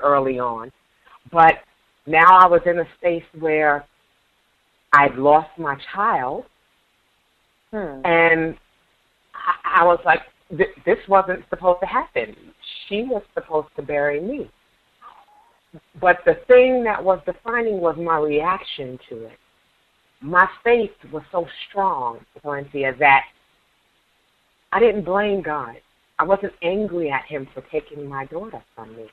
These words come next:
Speaker 1: It was her time.
Speaker 2: Wow.
Speaker 1: She did all that she was supposed to do here on earth, and it was time for her to go.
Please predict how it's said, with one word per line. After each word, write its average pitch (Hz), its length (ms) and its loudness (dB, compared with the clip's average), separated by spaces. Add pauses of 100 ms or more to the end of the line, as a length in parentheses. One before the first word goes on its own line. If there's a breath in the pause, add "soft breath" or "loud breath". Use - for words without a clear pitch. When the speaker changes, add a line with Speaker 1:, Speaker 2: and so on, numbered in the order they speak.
(680)
Speaker 1:
It 165 120 2
was 160 200 -6
her 165 160 -2 (100)
time. 170 300 -4
Speaker 2:
Wow. 131 140 -10
Speaker 1:
She 135 60 -8
did 160 220 -2
all 160 300 0
that 190 120 -6 (120)
she 196 80 -6
was 175 180 -10
supposed 170 520 -6
to 151 80 -16
do 147 460 -8 (460)
here 175 200 2
on 175 220 -2
earth, 165 220 -4
and 190 100 -8
it 160 100 -8
was 185 120 -8 (200)
time 151 260 -8 (100)
for 156 80 -14
her 139 240 -10 (100)
to 135 140 -16
go. 160 280 -4